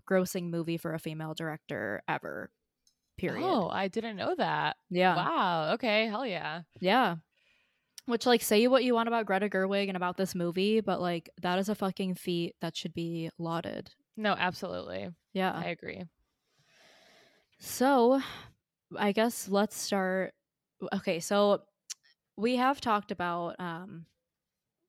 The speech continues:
Speaker 1: like, the, the, you know, origin of celebrity and paparazzi and all this stuff that kind of centered around cinema and around media, um, in general. But we can do a quick recap of, like, super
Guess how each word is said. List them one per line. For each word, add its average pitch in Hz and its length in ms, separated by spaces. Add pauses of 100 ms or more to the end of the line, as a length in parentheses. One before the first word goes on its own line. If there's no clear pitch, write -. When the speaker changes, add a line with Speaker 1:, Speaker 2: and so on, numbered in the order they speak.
(600)
Speaker 1:
like, 185 180
the, - 120 (100)
the, 185 540
you 180 120
know, 165 160
origin 214 580
of 185 180
celebrity 185 760
and 170 300
paparazzi 175 680
and 170 100
all 170 120
this 175 160
stuff - 260
that 165 140
kind 165 180
of 160 220 (420)
centered 196 460
around 170 520
cinema 160 600
and 170 140
around 160 420
media, 170 680 (160)
um, 160 280
in 175 120
general. 170 560 (520)
But 196 340
we 196 100
can 220 140
do 226 140
a 220 60
quick 254 260
recap 202 420
of, 180 120
like, 175 240
super 185 1000